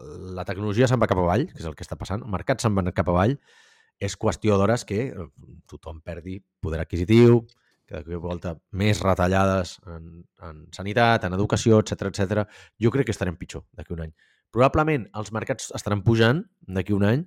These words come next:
probablement ja no hi haurà pandèmia, probablement tot s'estarà recuperant, però és que tindrem tal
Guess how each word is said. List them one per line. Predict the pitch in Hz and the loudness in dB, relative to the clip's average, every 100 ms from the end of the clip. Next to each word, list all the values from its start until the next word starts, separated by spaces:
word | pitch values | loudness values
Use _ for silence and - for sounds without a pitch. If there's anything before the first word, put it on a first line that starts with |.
| _ _ _ | _ _ _
probablement | 104 110 135 147 139 131 87 - | -2 0 0 -2 0 -2 -4 -8
ja | 95 104 | -6 0
no | 110 | 2
hi | |
haurà | 104 95 | 2 2
pandèmia, | 95 95 113 135 170 180 _ _ _ | 2 2 2 2 0 -4 _ _ _
probablement | 98 104 107 147 147 143 131 107 | 0 2 2 2 2 2 0 2
tot | 123 123 | 2 2
s'estarà | 127 - 113 107 | 0 2 4 4
recuperant, | 98 95 90 95 131 - | 0 0 0 0 -2 0
però | 113 98 | 2 2
és | - | -2
que | 95 | -6
tindrem | - 95 95 120 120 - _ _ _ | -4 -4 -2 -4 -4 -14 _ _ _
tal | - 117 156 | 0 2 2